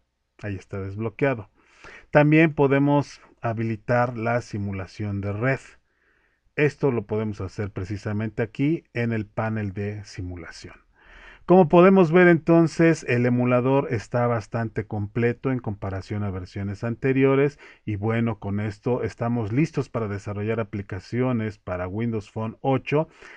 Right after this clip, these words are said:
sin tener a la mano un dispositivo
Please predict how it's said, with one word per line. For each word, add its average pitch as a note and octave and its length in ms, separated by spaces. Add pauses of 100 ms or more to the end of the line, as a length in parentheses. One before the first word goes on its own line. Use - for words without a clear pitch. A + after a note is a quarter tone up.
sin D#3 480
tener C#3+ 560
a - 80
la G#2+ 140
mano B2+ 480 (360)
un C#3+ 380
dispositivo G#2+ 1120